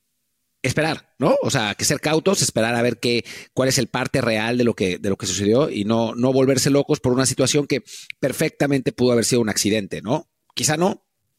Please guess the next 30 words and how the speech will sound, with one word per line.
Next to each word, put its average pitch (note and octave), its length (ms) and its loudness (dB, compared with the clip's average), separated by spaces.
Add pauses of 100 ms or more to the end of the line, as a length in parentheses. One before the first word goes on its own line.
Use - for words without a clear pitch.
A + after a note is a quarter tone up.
quizá A2+ 220 -2
no, D#3+ 260 0
y F2+ 100 -6
entonces F2+ 300 -4
ya, G2+ 340 -4
eh, E2 160 -8
ahí F2 160 -2
sí, B2 240 2 (280)
eh, G#2 180 0
los A2+ 300 0 (160)
golpearemos E3+ 560 2
con D3+ 120 2
todo G3 120 4
el - 80 2
peso G3+ 220 2
de E3+ 60 4
nuestro D#3 280 2
puño, D#3+ 420 2
que F2 140 -8
no G2 160 -6
sirve G#2+ 200 -2
para F#3+ 180 2
nada, A3+ 140 4
pero C#3 160 2
de C3 60 4
todas D3+ 200 0
maneras C#3+ 280 2
sí - 320 -2
lo A#2+ 80 2
haremos. D#3+ 340 0